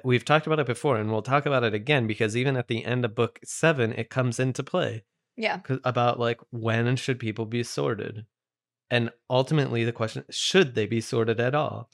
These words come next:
Speaker 2: But the
Speaker 1: Is there a
Speaker 2: fact that
Speaker 1: usefulness
Speaker 2: this
Speaker 1: of
Speaker 2: hat
Speaker 1: having
Speaker 2: is
Speaker 1: the four?
Speaker 2: refusing to say that it was wrong
Speaker 1: That's just arrogant,
Speaker 2: is,
Speaker 1: as I'm sure
Speaker 2: like,
Speaker 1: most of the
Speaker 2: you're
Speaker 1: founders were.
Speaker 2: saying that it's some, like,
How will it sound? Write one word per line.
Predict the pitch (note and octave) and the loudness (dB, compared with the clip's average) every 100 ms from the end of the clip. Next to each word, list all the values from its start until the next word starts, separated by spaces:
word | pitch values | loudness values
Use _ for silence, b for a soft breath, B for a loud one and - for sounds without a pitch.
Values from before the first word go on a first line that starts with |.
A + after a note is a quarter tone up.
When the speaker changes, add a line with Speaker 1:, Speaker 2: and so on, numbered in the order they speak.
| _ | _
Speaker 2:
But | - B3+ | -4 0
the | G3 | 0
Speaker 1:
Is | A2+ | 4
there | B2 A#2 | 6 6
a | |
Speaker 2:
fact | A2+ | 6
that | - A3+ F3+ | 6 6 4
Speaker 1:
usefulness | A#3 B2 G#2+ G#2 A2+ | -2 0 0 -4 0
Speaker 2:
this | A#3+ A#3 | 0 4
Speaker 1:
of | B3+ | 6
Speaker 2:
hat | |
Speaker 1:
having | C4 A#3 | 8 6
Speaker 2:
is | A3 | 4
Speaker 1:
the | |
four? | |
Speaker 2:
refusing | G#3+ - B3+ B3+ B3+ | 0 0 -2 0 2
to | G#3+ G3 F3+ - - | 2 2 2 -2 -8
say | - A3+ A3 | 0 2 4
that | G3 F3+ | 4 4
it | G3 | 2
was | F#3 F3+ | 0 -4
wrong | F#3 F#3+ E3+ E3 | -2 0 0 -2
Speaker 1:
That's | A#3 | 0
just | D3 - | 0 0
arrogant, | A#2 B2 G#2+ F#2+ | 2 4 4 2
Speaker 2:
is, | G#2 F#3+ | 2 4
Speaker 1:
as | A2+ G#2 | 2 0
I'm | G#2 | 0
sure | G#2 D3+ | 2 4
Speaker 2:
like, | G3+ F3+ E3+ | 6 6 4
Speaker 1:
most | A#2 G#2+ G#2+ A2 G#2 - | 0 -2 -2 -2 -4 -8
of | F#2+ | -10
the | G2+ G2+ G#3 | -6 -6 -2
Speaker 2:
you're | G#3+ A3 | 2 4
Speaker 1:
founders | G#3+ G#3+ G3+ | 4 4 2
were. | |
Speaker 2:
saying | A#3 A3 A3+ A3 A3 | 4 6 6 4 4
that | F3 | 2
it's | F#3 F3+ | 2 -2
some, | - F3+ F#3+ F#3 | 2 2 2 -2
like, | E3 D#3+ E3 - | 0 0 0 -6